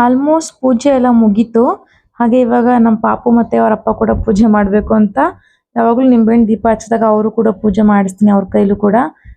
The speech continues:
So ಅವರು ಕೂಡ ಮಾಡಿದ್ರು. ಬ್ರೇಕ್‌ಫಾಸ್ಟ್ ಸಹ ಎಲ್ಲ ತಿಂದ್ಬಿಟ್ಟು ಪಾಪುಗೆ ಸ್ನಾನ ಏನೂ ಮಾಡ್ಸಿಲ್ಲ, ಬರೀ ಬ್ರಷ್ ಮಾಡ್ಸಿ ಮುಖ ತೊಳ್ಸಿ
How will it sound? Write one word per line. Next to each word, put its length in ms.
So 160
ಅವರು 200
ಕೂಡ 200
ಮಾಡಿದ್ರು. 540
ಬ್ರೇಕ್‌ಫಾಸ್ಟ್ 540
ಸಹ 200
ಎಲ್ಲ 160
ತಿಂದ್ಬಿಟ್ಟು 480
ಪಾಪುಗೆ 340
ಸ್ನಾನ 300
ಏನೂ 200
ಮಾಡ್ಸಿಲ್ಲ, 440
ಬರೀ 220
ಬ್ರಷ್ 340
ಮಾಡ್ಸಿ 380
ಮುಖ 260
ತೊಳ್ಸಿ 420